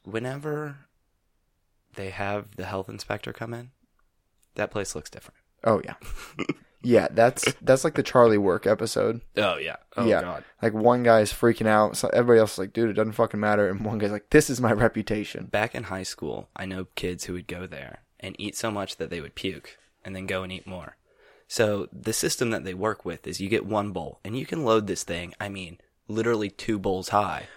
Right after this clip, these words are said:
Speaker 2: We saw a lady do that.
Speaker 1: As long as it stays in one
Speaker 2: Stays
Speaker 1: piece,
Speaker 2: balanced.
Speaker 1: you're fine.
Speaker 2: Yeah.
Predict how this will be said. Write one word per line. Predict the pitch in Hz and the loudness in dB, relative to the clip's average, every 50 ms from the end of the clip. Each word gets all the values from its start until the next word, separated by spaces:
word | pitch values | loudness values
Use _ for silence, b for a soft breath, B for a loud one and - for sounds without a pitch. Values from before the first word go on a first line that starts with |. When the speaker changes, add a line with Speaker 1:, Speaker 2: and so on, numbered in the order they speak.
| B - | B -2
Speaker 2:
We | 117 120 | -2 0
saw | - - 123 113 110 | 2 2 4 4 6
a | |
lady | 104 104 101 98 - | 6 4 2 2 -2
do | - - - 87 | -6 -8 -6 -4
that. | - - - _ _ _ | -4 -6 -6 _ _ _
Speaker 1:
As | - 110 107 127 | -4 -4 -2 -2
long | 139 156 175 185 | 0 0 0 0
as | 196 170 147 | -2 0 -2
it | 127 - | -2 -2
stays | - - - 101 104 107 107 117 117 113 - - - _ _ _ _ _ - | -2 -4 -2 -2 0 0 0 -2 -4 -6 -10 -10 -12 _ _ _ _ _ -10
in | - 101 98 104 | -8 -8 -6 -6
one | 98 101 104 104 | -6 -6 -6 -6
Speaker 2:
Stays | 101 110 110 107 101 | -2 2 2 2 2
Speaker 1:
piece, | 101 | 2
Speaker 2:
balanced. | 104 101 101 95 62 - - - - - | 0 -2 -2 -2 -6 -8 -10 -14 -18 -14
Speaker 1:
you're | - 98 101 | -8 -8 -6
fine. | - - 92 85 - - _ | -4 -4 -4 -4 -6 -10 _
Speaker 2:
Yeah. | - 107 73 55 | -6 -6 -4 -4